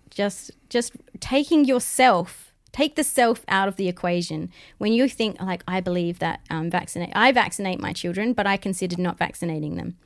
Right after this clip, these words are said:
until I but then I did research about it and I was like, "I'm willing, I'm willing to take the risk of that, whatever it is in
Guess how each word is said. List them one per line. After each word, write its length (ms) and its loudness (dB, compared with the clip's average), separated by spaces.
until 240 -2
I 200 0
but 60 -2
then 100 2
I 80 2
did 260 -4
research 560 -2
about 240 -4
it 80 -4
and 120 -4
I 80 0
was 120 -2
like, 200 -2
"I'm 360 4
willing, 520 2
I'm 260 6
willing 300 4
to 80 0
take 320 2
the 100 0
risk 380 -4
of 160 -4
that, 260 -2
whatever 340 2
it 120 0
is 160 0
in 280 0